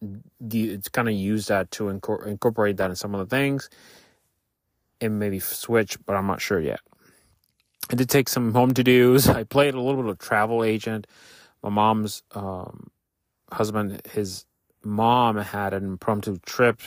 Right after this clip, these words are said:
up here to take some family, uh, take care of some family matters. And, um, he's not very well versed with buying tickets online and, and all that, so I kinda help him out a little bit. Uh, so I play a little bit of travel,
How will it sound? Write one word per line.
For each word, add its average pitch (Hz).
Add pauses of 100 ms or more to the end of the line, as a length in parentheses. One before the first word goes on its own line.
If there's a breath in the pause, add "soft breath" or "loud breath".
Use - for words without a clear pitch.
(340)
up 107
here 87 (160)
to -
take 95
some 92
family, 101 (100)
uh, 82
take -
care 104
of 90
some 90
family 98
matters. 90 (1200 soft breath)
And, 98 (760)
um, 101 (100)
he's 135
not 131
very 117
well 104
versed 107
with 98
buying 101
tickets 117
online 110
and, 98
and 101
all 104
that, 123
so 101
I 85 (140)
kinda 95
help 92
him 95
out 90
a -
little 90
bit. 90 (520 soft breath)
Uh, -
so -
I 90
play 98
a 92
little 92
bit 90
of 85
travel, 98